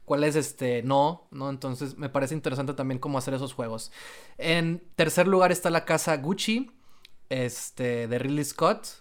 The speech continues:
La distribuye Universal Pictures. Está en su segunda semana de exhibición. Yo, de hecho, ya la vi.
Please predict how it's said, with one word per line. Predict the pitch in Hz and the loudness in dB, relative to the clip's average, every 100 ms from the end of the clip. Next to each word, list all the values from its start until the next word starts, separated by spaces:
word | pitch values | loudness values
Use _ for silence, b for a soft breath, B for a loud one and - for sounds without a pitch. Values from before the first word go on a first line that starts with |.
| _ - | _ -12
La | 127 | -6
distribuye | 131 127 131 131 139 143 | -4 -4 0 2 2 2
Universal | 135 135 135 139 131 | 2 2 0 -2 -2
Pictures. | 165 160 - 233 - - | -4 -2 -2 -2 -2 -6
Está | 147 - 147 | -6 -2 -2
en | |
su | - 165 | 0 -2
segunda | 170 175 156 226 226 226 | 2 2 4 4 4 2
semana | 185 151 156 151 | 0 0 0 0
de | 151 | -4
exhibición. | 143 131 127 196 220 | -4 -6 -2 -2 -2
Yo, | 143 | 0
de | 143 | 0
hecho, | 143 | 2
ya | 139 | -2
la | 123 123 | 0 0
vi. | 196 214 | -2 -6